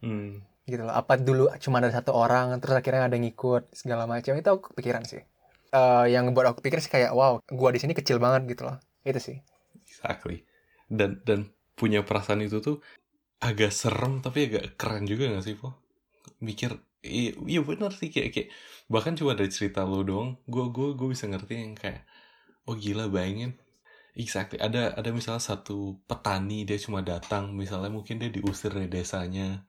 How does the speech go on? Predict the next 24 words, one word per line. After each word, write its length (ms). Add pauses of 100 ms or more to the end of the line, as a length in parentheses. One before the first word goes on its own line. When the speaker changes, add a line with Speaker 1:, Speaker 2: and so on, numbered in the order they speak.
(340)
Speaker 1:
terus 220
dia 100
datang 300
ke 100
satu 300 (320)
kota 260
kecil 320
di 140
Jerman 340
yang 140
mungkin 320
belum 160
kota, 400 (320)
itu 240
cuma 100
padang, 460
cuma 240
dia 100
lihat, 220
"Oh, 80
padang 320
rumput 320
bagus 320
buat 240